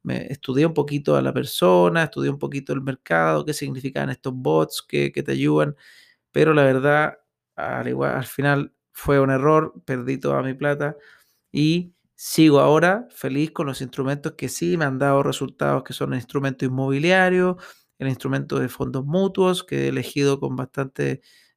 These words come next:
eh, detenimiento cu-, en la empresa que, que a mí me gusta invertir, que se llama Fintual, hay algunos que quizás la conozcan, pero a mí, a mí me gusta bastante,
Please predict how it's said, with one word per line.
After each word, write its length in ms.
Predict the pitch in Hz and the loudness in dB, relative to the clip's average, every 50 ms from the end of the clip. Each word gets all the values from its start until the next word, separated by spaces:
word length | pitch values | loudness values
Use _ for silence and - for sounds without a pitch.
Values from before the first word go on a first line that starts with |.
| _ | _
eh, 380 | - 135 131 131 131 131 127 117 | -4 -2 0 0 0 0 -2 -2
detenimiento 880 | 120 131 131 127 143 131 135 135 139 151 160 160 156 156 - 160 151 151 | -4 -6 -4 -2 -2 0 0 2 2 2 2 2 0 0 0 -2 -2 -2
cu-, 140 | - - 87 90 | -6 -10 -6 -4
en 260 | 147 139 131 131 - | -4 -4 -4 -4 -2
la 80 | 135 | -2
empresa 480 | 131 135 131 - - 170 175 165 - 156 | -2 -4 -2 0 0 2 2 0 -2 -4
que, 280 | - - 147 147 147 - | -4 -2 -2 -2 -2 -2
que 100 | - 139 | -2 -2
a 40 | |
mí 80 | 135 139 | -2 -2
me 120 | 139 135 | -2 -2
gusta 260 | 135 139 143 143 - 151 | -2 -2 -4 -4 -4 -4
invertir, 400 | 160 175 175 180 - 247 240 - | -2 -2 -2 0 0 0 0 0
que 100 | - 139 | -2 -2
se 100 | 131 135 | -2 -2
llama 220 | 131 139 131 123 | -2 -2 -4 -2
Fintual, 720 | - - 202 196 175 175 - 185 180 175 185 190 190 175 - _ | 0 2 2 2 2 0 0 0 0 0 0 -4 -8 -10 -12 _
hay 240 | - - 143 139 139 | -14 -10 -6 -2 -2
algunos 400 | 139 139 139 139 143 143 139 135 | 0 0 0 0 2 2 0 0
que 100 | 139 143 | -2 -4
quizás 260 | _ - - - 143 | _ -8 -6 -4 -2
la 100 | 139 139 | -2 -2
conozcan, 520 | 139 143 147 170 170 160 - - 170 170 - - - - - - _ _ | 0 0 2 2 2 2 0 -2 -2 -2 -4 -8 -20 -20 -20 -20 _ _
pero 160 | - - 131 | -8 -4 -4
a 20 | 131 | -4
mí, 120 | 135 - - | -4 -4 -4
a 40 | 139 | -2
mí 120 | 139 147 | 0 0
me 80 | 143 139 | 0 0
gusta 300 | 135 139 131 - - 135 | 0 0 -2 -2 -2 -2
bastante, 520 | 135 143 - 160 139 131 123 - 185 - | -2 0 0 0 0 0 0 -4 -6 -6